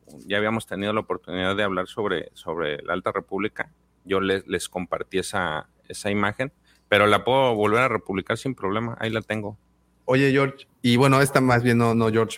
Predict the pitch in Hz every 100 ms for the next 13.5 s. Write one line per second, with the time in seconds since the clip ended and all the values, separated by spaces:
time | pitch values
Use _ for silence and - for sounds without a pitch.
0 | 98 101 98 104 95 92 - - - 92
1 | 98 107 147 233 - 101 98 98 104 113
2 | 104 90 _ _ _ _ - 104 104 107
3 | 110 110 107 104 110 113 131 135 - -
4 | _ _ _ _ _ _ _ - 107 135
5 | 160 160 151 143 147 147 143 151 147 123
6 | 113 196 160 - 98 98 - 165 - 120
7 | 113 120 117 117 120 123 156 170 139 -
8 | - 110 117 131 151 143 113 98 110 107
9 | - 127 - 151 131 - 147 135 113 110
10 | - 120 123 - 127 - 120 117 120 120
11 | 104 104 107 _ _ _ _ _ 110 107
12 | 104 101 101 98 98 98 101 101 98 117
13 | 117 127 113 101